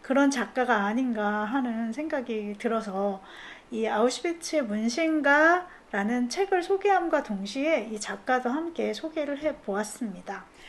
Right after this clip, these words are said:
오늘 줄무늬 파자마를 입은 소년 이 이야기를 하기 위해서 제가 이렇게 줄무늬 옷도 입었고요. <laughs>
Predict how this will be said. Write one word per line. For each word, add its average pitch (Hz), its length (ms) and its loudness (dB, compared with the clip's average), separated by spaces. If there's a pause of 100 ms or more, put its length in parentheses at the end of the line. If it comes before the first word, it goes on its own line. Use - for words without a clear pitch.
(220)
오늘 320 640 6
줄무늬 339 480 4
파자마를 381 1000 4
입은 247 200 -2
소년 339 600 4
이 226 180 -2
이야기를 240 340 2
하기 349 160 -2
위해서 277 160 2
제가 220 240 -2
이렇게 202 320 -6
줄무늬 277 380 6
옷도 220 240 -2
입었고요. 226 440 4
<laughs> - 1200 0